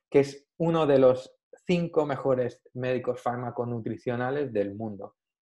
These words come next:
Es decir, que tenemos la crème de la crème de los científicos con nosotros, buscando los mejores productos.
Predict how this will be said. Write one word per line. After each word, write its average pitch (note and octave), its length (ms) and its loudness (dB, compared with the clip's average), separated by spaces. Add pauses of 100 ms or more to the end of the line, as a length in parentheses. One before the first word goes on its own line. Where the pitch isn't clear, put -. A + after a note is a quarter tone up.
Es C3 160 4
decir, C3+ 400 0
que A#2 320 0
tenemos D#3 580 -4 (760)
la B2+ 180 0
crème D3 220 2
de C#3 100 4
la B2 160 0
crème E3+ 380 -4 (100)
de C3+ 140 2
los B2+ 160 0
científicos D3+ 840 -2 (140)
con B2+ 240 2
nosotros, G#2+ 600 -4 (280)
buscando E3+ 800 0
los C3 180 0
mejores C3 460 -2
productos. A2 720 -6